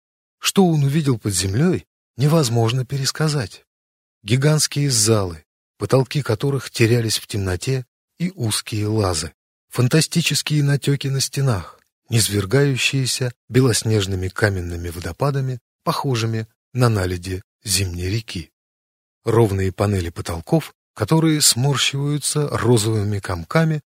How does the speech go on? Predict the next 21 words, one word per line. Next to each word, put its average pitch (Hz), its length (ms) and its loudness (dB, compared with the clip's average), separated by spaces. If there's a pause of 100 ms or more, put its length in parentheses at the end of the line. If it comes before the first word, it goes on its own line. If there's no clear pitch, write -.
(140)
а 113 100 0
после 185 440 0
проливаются 127 880 0
тончайшими 104 920 0
сосульками 98 800 -4 (100)
сталактитов. - 840 -8 (440)
А - 100 -18
то 110 120 0
вдруг 101 420 -2
над 101 160 -2
головой 104 480 2 (220)
свешивались 131 760 2 (120)
невероятные 139 840 2
оранжевые 123 680 2
занавески, 104 720 0 (220)
застывшие 123 680 -2
в - 60 -4
своем 90 320 0
колыхании. 82 720 -4 (380)
Хаос 151 460 0
глыб 147 380 0